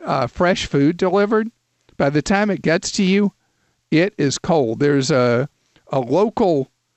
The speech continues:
taco place that Krista and I both really like, and I always do pickup there. And they have a thing where you go in and they have a section that's just inside the door, so I'm violating curbside.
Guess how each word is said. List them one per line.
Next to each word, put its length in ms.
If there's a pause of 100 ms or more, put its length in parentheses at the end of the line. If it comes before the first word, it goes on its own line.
(420)
taco 460
place 420
that 180
Krista 360
and 80
I 120
both 380 (240)
really 420
like, 360
and 100
I 140
always 260
do 320 (400)
pickup 460
there. 320 (540)
And 220
they 120
have 240
a 100
thing 460
where 160
you 360 (760)
go 300
in 320
and 180
they 140
have 320
a 80
section 640 (420)
that's 200
just 300
inside 460
the 100
door, 340
so 140
I'm 120
violating 560
curbside. 760